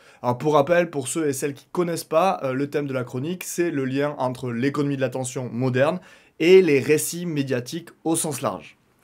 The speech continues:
Et Daniel m'a donc dit qu'ils et elles avaient collectivement décidé qu'il n'y avait pas lieu d'entretenir une chronique régulière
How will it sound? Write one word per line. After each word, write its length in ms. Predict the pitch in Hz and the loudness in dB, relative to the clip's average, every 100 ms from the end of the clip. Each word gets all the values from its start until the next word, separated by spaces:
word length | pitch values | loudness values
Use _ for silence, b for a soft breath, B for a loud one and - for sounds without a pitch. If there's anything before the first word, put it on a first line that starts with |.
| B B B B 170 | B B B B 4
Et 200 | 180 170 | 6 6
Daniel 360 | 156 170 226 | 4 4 2
m'a 160 | 202 135 | 4 2
donc 320 | 127 170 175 | 0 0 -2
dit 280 | 156 190 190 | -2 -6 -6
qu'ils 180 | - 196 190 | -6 -6 -2
et 120 | 143 - | -4 0
elles 260 | 147 156 139 | 0 2 0
avaient 240 | 139 143 | 0 0
collectivement 540 | 165 151 135 151 147 | 0 -2 -2 -6 -6
décidé 500 | 123 131 123 123 165 | -4 -6 -6 -4 -4
qu'il 140 | 165 139 | -4 -4
n'y 80 | 135 | -2
avait 180 | 143 | 0
pas 220 | 127 143 127 | 0 2 4
lieu 320 | 147 202 180 | 4 2 0
d'entretenir 840 | 131 151 147 147 156 156 160 147 - | -4 -6 -6 -8 -8 -6 -8 -8 -6
une 140 | 139 | -6
chronique 360 | 131 123 123 - | -6 -6 -6 -8
régulière 600 | - 143 127 110 123 | -10 -8 -6 -2 -4